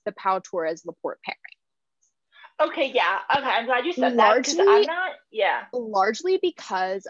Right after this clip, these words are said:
Speaker 1: Laporte is so much better on the left.
Speaker 2: Yeah, I would agree. I haven't been
Speaker 1: And
Speaker 2: thinking
Speaker 1: Swiss-,
Speaker 2: that they've
Speaker 1: and
Speaker 2: been looking.
Speaker 1: Switzerland's, and Switzerland's goal was as a direct result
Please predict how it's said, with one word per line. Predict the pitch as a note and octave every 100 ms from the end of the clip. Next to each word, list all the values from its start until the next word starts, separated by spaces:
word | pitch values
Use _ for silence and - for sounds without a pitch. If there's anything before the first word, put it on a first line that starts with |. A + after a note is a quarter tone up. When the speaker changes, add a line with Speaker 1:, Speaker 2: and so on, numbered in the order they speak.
| -
Speaker 1:
Laporte | G3+ G3+ F#3 - G3 G#3 D4 - _ _
is | G#3 F3
so | - - - G3+ G3
much | G3+ G3+ G3+ -
better | E3+ E3+ G#3+ A#3+ -
on | F#3+ F#3
the | D#3+
left. | C#3 - _ _ - _ _ _ _ _ _ _ _ _ _ _ _
Speaker 2:
Yeah, | A#3 A3+ F3+ -
I | A3+
would | C#4 F4
agree. | A3 A3+ G#3+ -
I | G#3+
haven't | C4 D4+ F4+ -
been | B3+ B3
Speaker 1:
And | A#3+
Speaker 2:
thinking | A#3+ - A#3+
Speaker 1:
Swiss-, | C#4+ -
Speaker 2:
that | A3+
they've |
Speaker 1:
and | C#4
Speaker 2:
been | G3
looking. | F#3 C4 C#4
Speaker 1:
Switzerland's, | F4+ E4+ E4 D#4 A#3+ - _
and | C4+ C4+
Switzerland's | - B3+ - F4+ D#4+ D4+ A3+
goal | E3+ A3+ C4+ F#3 D3+ F3+ _ _ -
was | A#3+ -
as | A#3+ A#3
a |
direct | G#3 A3 F#3+ F#3+ C4+ -
result | A3 G3+ A#3 G#3 E3 -